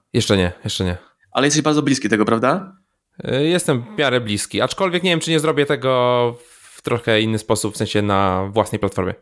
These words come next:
Speaker 2: A jestem w stanie założyć, że kupisz to narzędzie, bo każda kolejna kartka będzie wzmacniała twoją ekscytację tym narzędziem. I bierzesz ofertę, kup ten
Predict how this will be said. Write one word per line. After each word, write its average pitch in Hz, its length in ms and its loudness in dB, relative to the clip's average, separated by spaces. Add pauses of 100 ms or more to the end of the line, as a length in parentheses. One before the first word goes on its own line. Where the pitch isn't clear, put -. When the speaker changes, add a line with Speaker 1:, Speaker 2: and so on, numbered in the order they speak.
(600)
Speaker 2:
A - 80 0
jestem 135 200 0
w - 20 -4
stanie 147 200 2
założyć, 139 360 2
że 127 160 0
kupisz 139 420 -2
to 127 100 -4
narzędzie, 131 760 0
bo 127 200 0 (360)
każda 143 360 0
kolejna 131 200 0
kartka 143 380 -2
będzie 127 200 -2
wzmacniała 127 520 -2
twoją 131 180 -4
ekscytację 127 440 -2
tym 123 120 -4
narzędziem. 113 500 0 (580)
I 123 300 4
bierzesz 123 220 0
ofertę, 135 460 0
kup 147 320 -6
ten - 220 -2